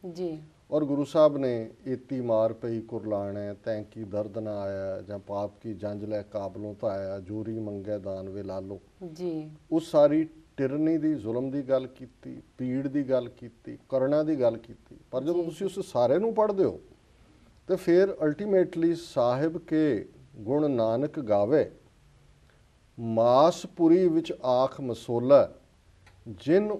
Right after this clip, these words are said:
Speaker 2: ਉਪਾਈ ਰੰਗ ਰਵਾਈ, ਬੈਠਾ ਵੇਖੈ ਵਖ ਇਕੇਲਾ।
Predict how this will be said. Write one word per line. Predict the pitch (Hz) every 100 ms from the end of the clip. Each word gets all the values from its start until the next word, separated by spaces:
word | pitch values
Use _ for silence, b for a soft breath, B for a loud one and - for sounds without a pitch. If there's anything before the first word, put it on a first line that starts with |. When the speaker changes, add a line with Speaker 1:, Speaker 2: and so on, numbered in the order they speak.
| -
Speaker 2:
ਉਪਾਈ | 160 156 131 131 143 160 175
ਰੰਗ | 135 113 160 190
ਰਵਾਈ, | 185 143 113 113 117 131 156
ਬੈਠਾ | 123 117 117 - 170 170
ਵੇਖੈ | 143 123 127 - 156 151
ਵਖ | 113 131 - - -
ਇਕੇਲਾ। | - 131 123 147